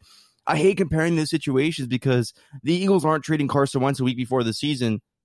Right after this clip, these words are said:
to a team that lost their quarterback out for the season. Uh, that was in comp-, uh, that was gonna compete that year.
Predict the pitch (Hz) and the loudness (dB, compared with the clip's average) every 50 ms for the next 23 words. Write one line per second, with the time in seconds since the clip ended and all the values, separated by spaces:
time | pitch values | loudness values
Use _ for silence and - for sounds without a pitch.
0 | _ _ - 143 139 123 - - 139 139 131 127 120 123 123 127 123 - - 113 | _ _ 0 0 0 0 0 0 2 2 2 4 4 4 4 4 4 2 -2 0
1 | - 139 139 135 117 113 107 104 107 - _ _ _ - - - 131 127 - 131 | 2 2 2 2 4 2 2 2 0 -2 _ _ _ -10 -4 -2 -2 -2 -2 -4
2 | 117 107 - - 151 151 123 107 92 90 - _ _ _ _ _ _ _ _ _ | -6 -6 -6 -6 -6 -6 -4 -6 -6 -8 -10 _ _ _ _ _ _ _ _ _
3 | _ - 104 107 - - - 120 123 123 131 135 123 131 131 117 139 120 104 - | _ -6 -4 -4 -4 -4 -2 0 2 2 2 2 2 0 0 0 -2 -2 -2 -4
4 | - - 98 - 120 123 120 107 110 110 113 120 120 110 131 127 120 127 117 107 | -4 -4 -2 0 0 2 2 2 2 2 2 2 2 2 0 0 0 0 -2 -2
5 | - 156 170 - - 113 104 95 95 95 95 92 90 87 | -2 -4 -6 -4 -2 0 0 0 0 0 -2 -2 -2 -4